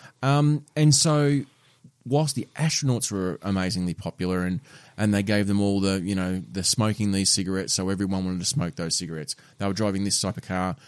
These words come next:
so everyone wanted to do this. They made the Wives Club, the Astronauts Wives Club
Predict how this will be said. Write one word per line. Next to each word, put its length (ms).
so 120
everyone 240
wanted 140
to 40
do 120
this. 100
They 120
made 360
the 80
Wives 500
Club, 220
the 80
Astronauts 480
Wives 260
Club 260